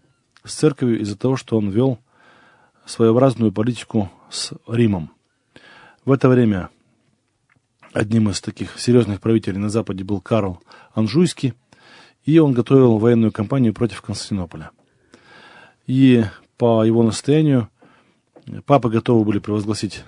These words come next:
крестовый поход против схизматиков греков, э, и Михаилу пришлось возобновить переговоры с папами. Вообще нужно отметить, что практически до самого падения Константинополя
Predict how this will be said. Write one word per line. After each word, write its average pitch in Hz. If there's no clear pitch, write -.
крестовый 104
поход 156
против -
схизматиков 110
греков, 101
э, 101
и 147
Михаилу 139
пришлось 110
возобновить 113
переговоры 104
с -
папами. 80
Вообще 117
нужно 113
отметить, 135
что 107
практически -
до 113
самого 110
падения 107
Константинополя 135